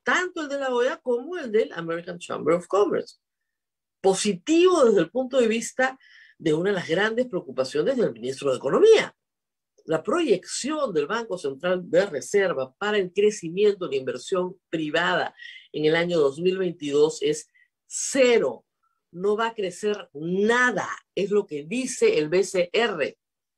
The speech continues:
Espero que no me saquen un tuit por decir esto, ¿no? O me hagan columnas, porque me, me han contado que hasta columnas de opinión me han hecho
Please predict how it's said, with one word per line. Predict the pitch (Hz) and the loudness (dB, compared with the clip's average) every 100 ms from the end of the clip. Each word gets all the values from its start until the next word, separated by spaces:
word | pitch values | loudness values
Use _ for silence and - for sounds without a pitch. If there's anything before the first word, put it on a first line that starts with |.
| _ _ _ _ _ _ _ | _ _ _ _ _ _ _
Espero | - - 170 | -18 -10 -8
que | 123 | -4
no | |
me | 127 | -4
saquen | 131 139 139 | -2 -2 0
un | 143 139 | 0 0
tuit | 165 156 - | 0 0 0
por | 139 131 | 0 0
decir | 131 151 143 | 0 2 2
esto, | 135 - 123 | 2 -2 -2
¿no? | 139 233 - _ _ _ - | -2 -4 -6 _ _ _ -4
O | 147 151 | -2 0
me | 180 | 2
hagan | 196 | 2
columnas, | 185 175 254 269 160 139 | 2 2 2 0 -2 -4
porque | 135 151 | -6 -6
me, | 170 | -2
me | 180 | 0
han | 208 | 0
contado | 220 226 | 0 -2
que | 180 | -4
hasta | - | -6
columnas | - 196 330 262 180 156 | -2 -2 -2 -2 -2 -2
de | |
opinión | 151 196 226 | -2 0 2
me | 220 | 2
han | 180 | -2
hecho | 247 | -8